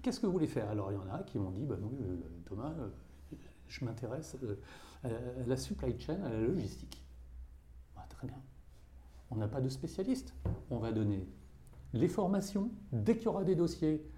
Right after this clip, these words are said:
euh, ça sera pour, euh, le collaborateur. Et puis le collaborateur, il se développe, il est content. C'est son vecteur de développement. Et ça, on le fait, euh, à, sur, sur toute une série de tâches. Donc nous, les collaborateurs, ils ont leur projet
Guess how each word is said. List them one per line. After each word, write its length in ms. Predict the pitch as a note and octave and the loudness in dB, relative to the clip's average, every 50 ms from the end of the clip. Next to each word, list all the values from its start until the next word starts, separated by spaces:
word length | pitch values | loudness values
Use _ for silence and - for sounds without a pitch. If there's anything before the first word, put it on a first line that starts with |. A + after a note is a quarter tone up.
| - - - - - - | -14 -14 -14 -6 -2 0
euh, 80 | B2 | 0
ça 180 | A2+ - - B2+ | 2 2 0 0
sera 200 | - - C3 A#2+ | 0 0 -2 -2
pour, 420 | - - B2 A2+ G#2 F#2 G2+ G#2+ | -2 0 0 2 2 4 4 4
euh, 40 | G#2+ | 6
le 100 | G#2+ A2 | 6 4
collaborateur. 760 | G#2 - B2+ G#2 G#2 F#2+ G2 F2 F2+ G2 - - F#3+ A#3+ A#3 - - - - - - - - - | 4 4 4 4 4 4 4 4 2 2 4 4 4 4 4 0 -4 -12 -14 -16 -16 -14 -8 -6
Et 80 | C3+ | -6
puis 120 | - - C3+ | -4 -4 -4
le 40 | - | -2
collaborateur, 580 | - A#2 G2+ F#2 D#2+ D2+ D#2 - - C3+ C#3+ | -2 0 0 0 0 -2 -4 -6 -6 -4 -2
il 100 | D3+ B2 | 0 0
se 40 | F#2+ | 0
développe, 340 | F2+ F2 - - - - - - | 0 -2 0 0 -2 0 0 0
il 80 | G2+ | 0
est 60 | F#2+ | 0
content. 420 | - - G#2+ G#2+ - A3+ A3+ A3 - - - - | 0 -2 -2 0 0 0 0 0 -4 -8 -12 -12
C'est 240 | - - - - A2 | -12 -6 0 2 2
son 640 | - - - A2+ G#2 F#2+ F#2 F#2 F2+ F2+ F2+ F2+ F#2 | 2 2 2 2 2 2 2 2 2 2 2 0 0
vecteur 400 | F#2+ F#2+ C3+ D#3 - - G3 F#3 | 2 4 2 2 4 4 4 6
de 80 | D#3+ E3+ | 6 6
développement. 500 | D#3 D3+ C3 B2+ C#3 C3 - - - - - - - - | 6 4 4 2 2 0 0 -2 -4 -6 -8 -12 -10 -6
Et 60 | - G#2 | -6 -4
ça, 180 | - - G3 | -4 -2 0
on 100 | G3+ D3 | 2 2
le 120 | G#2+ G#2+ G#2 | 4 4 2
fait, 320 | - - F#3+ A#3+ C4 - - - - - - - - - | 2 4 2 2 2 0 -8 -12 -12 -12 -12 -12 -6 -2
euh, 320 | G#2+ G#2 G#2 A2 B2 C3 - - C#3 B2+ | -2 0 0 0 -2 -4 -6 -6 -6 -4
à, 220 | G2+ G#2+ G2+ G2 | -2 -2 -2 -4
sur, 220 | G2+ - - - - - | -6 -6 -6 -8 -8 -8
sur 300 | - - - D3 - - | -8 -6 -6 -4 -6 -6
toute 280 | - - A#3+ G#3+ - - | -4 -2 -2 -2 -2 -2
une 80 | C#3 B2+ | -4 -4
série 440 | - - - C#3 A2+ - F3+ G3 - - - - - - - | -4 0 2 2 4 4 2 -2 -4 -10 -14 -16 -14 -6 -2
de 100 | - A2+ | 0 0
tâches. 420 | A2 G#2+ A2 - - - - - - | 0 0 -4 -6 -8 -8 -12 -8 -4
Donc 300 | C3 A2+ G2+ - - - | -2 0 0 0 0 0
nous, 260 | D3 A3 C#4 D4 C4+ - - - - - | 2 2 2 2 0 -4 -8 -8 -2 0
les 120 | A#2 B2 | 0 2
collaborateurs, 720 | - C3+ A2 G#2 F2 F2+ F2+ F#2 - - - G3+ A3+ F3 | 4 4 2 2 2 0 -4 -6 -6 -4 -4 -2 -2 0
ils 140 | A#2+ G2+ G2+ | 0 0 0
ont 100 | F#2+ F#2+ | 2 2
leur 240 | G#2 E3 G#3+ - - | 4 4 4 2 0
projet 500 | - - F3 E3+ C3 A#2+ C#3+ C3+ A#2 | 0 2 4 6 6 6 6 4 4